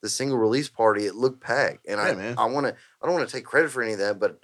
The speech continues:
Speaker 1: I helped put the word in.
Speaker 2: Yeah, dude, you
Speaker 1: that
Speaker 2: gave him
Speaker 1: podcast.
Speaker 2: content to, to promote
Speaker 1: Yeah,
Speaker 2: that shit,
Speaker 1: and
Speaker 2: dude.
Speaker 1: that was like, "Oh shit, he played it on the podcast. I'm gonna go this Saturday," and, like,
Speaker 2: Yeah.
Speaker 1: that's what I want. Like, when, you know, I just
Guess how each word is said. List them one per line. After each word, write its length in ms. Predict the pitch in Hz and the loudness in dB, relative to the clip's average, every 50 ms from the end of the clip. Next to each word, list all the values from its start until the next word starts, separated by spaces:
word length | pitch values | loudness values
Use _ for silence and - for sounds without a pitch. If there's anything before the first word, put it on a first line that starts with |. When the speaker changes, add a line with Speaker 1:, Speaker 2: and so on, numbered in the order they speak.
| - | -4
Speaker 1:
I 120 | - 98 107 | -2 -2 -2
helped 260 | 107 113 131 135 - | 0 0 0 0 0
put 140 | - 135 131 | -4 -4 -2
the 100 | - 92 | -2 -4
word 440 | 80 80 101 131 160 151 120 101 92 | -2 0 0 0 2 2 0 0 0
in. 160 | 98 98 87 | -2 -4 -4
Speaker 2:
Yeah, 200 | 107 147 170 123 | -2 -2 0 0
dude, 200 | 98 107 117 127 | 0 -2 -2 -2
you 40 | 131 | 0
Speaker 1:
that 160 | 120 110 110 | 0 0 2
Speaker 2:
gave 160 | 135 147 151 | 4 4 6
him 120 | - 139 120 | 4 4 2
Speaker 1:
podcast. 80 | 135 | 2
Speaker 2:
content 440 | 120 120 143 165 165 - 110 98 98 | 2 4 2 2 0 -4 -8 -8 -8
to, 200 | - 101 98 98 | -10 -10 -12 -12
to 140 | 95 - - | -14 -18 -20
promote 280 | - - 104 101 110 139 | -18 -16 -10 -6 -4 -2
Speaker 1:
Yeah, 160 | 175 156 98 | 0 0 -2
Speaker 2:
that 100 | - - | -2 -4
shit, 160 | - - 101 | -6 -6 -4
Speaker 1:
and 180 | 110 110 98 95 90 | -4 -4 -4 -4 -8
Speaker 2:
dude. 80 | 78 - _ _ _ _ _ _ _ | -12 -16 _ _ _ _ _ _ _
Speaker 1:
that 160 | - 101 104 107 | -2 -2 0 0
was 160 | 117 110 107 | -2 -2 0
like, 320 | 110 104 92 85 80 _ _ - | 0 0 0 -2 -4 _ _ -2
"Oh 140 | 104 113 113 | 0 0 0
shit, 340 | - - - 143 127 90 | -2 0 2 4 4 2
he 140 | - 95 117 | 0 -4 -10
played 240 | 117 - 120 110 107 | -6 -2 0 0 0
it 120 | 107 104 | 0 -2
on 120 | 104 104 98 | -2 -2 -4
the 80 | 95 | -6
podcast. 720 | 85 - 113 135 151 147 147 - 95 92 95 92 - - - 67 | -6 -4 -4 -4 -2 -4 -2 -2 0 0 0 -2 -4 -8 -6 -6
I'm 100 | 95 120 | -6 -6
gonna 120 | 127 107 | -4 -2
go 140 | 98 98 98 | -2 -2 -2
this 140 | 98 95 - | -2 -6 -6
Saturday," 460 | - 113 127 117 101 92 87 87 87 85 | -4 -2 -2 0 0 0 2 2 0 0
and, 80 | 82 | -2
like, 260 | 90 87 87 - - _ _ - | -2 -4 -4 -6 -8 _ _ -2
Speaker 2:
Yeah. 320 | 104 110 107 95 78 65 - | 2 2 2 2 2 0 2
Speaker 1:
that's 240 | - 135 147 - - | 2 2 2 4 4
what 80 | 185 | 4
I 120 | 170 156 135 | 6 6 6
want. 300 | 117 117 135 147 135 104 | 6 4 2 0 0 0
Like, 220 | 101 104 98 - | -2 -2 -2 -2
when, 280 | 104 110 107 101 82 - - | -4 -4 -4 -4 -10 -16 -16
you 220 | 104 110 117 131 | -12 -8 -6 -2
know, 320 | 127 110 98 92 85 - - | -2 0 0 0 0 -2 -4
I 120 | - 87 | -8 -10
just 360 | 104 113 117 110 - - - | -8 -8 -8 -8 -8 -10 -14